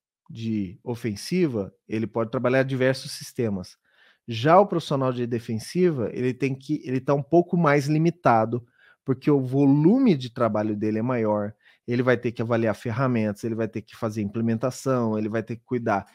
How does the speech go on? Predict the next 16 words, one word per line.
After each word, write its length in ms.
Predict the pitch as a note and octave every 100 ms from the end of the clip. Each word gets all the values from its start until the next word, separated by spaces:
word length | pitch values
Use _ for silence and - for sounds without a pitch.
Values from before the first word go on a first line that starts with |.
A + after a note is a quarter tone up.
| _ -
de 80 | A2
projetos. 1040 | - C#3 A#2+ B2 A2+ A2 A2 A#2+ A2 - _ _ _
Então, 480 | A#2+ A2+ C3 D#3 D#3 _ _ _ _ _ -
é 160 | D3+
um 120 | G#3+
pouco, 580 | G3+ D3+ D3+ - F3 F3 _ _
ah, 440 | - A#2 A#2+ A#2
diferente, 720 | A#2 C3 - F3 B2 C#3+ - - -
né? 260 | A#2 D3 F#3 D#3+
Você 260 | A#2 C#3+
tem 200 | - B2+
muito 360 | A#2+ C3+ E3 D#3
mais, 440 | A#2+ A#2 - - _ _ _ _
ah, 320 | - A#2 A2 -
oferta, 680 | C#3 C3+ - B2 B2+ C3 G#2+
né? 240 | A#2 C#3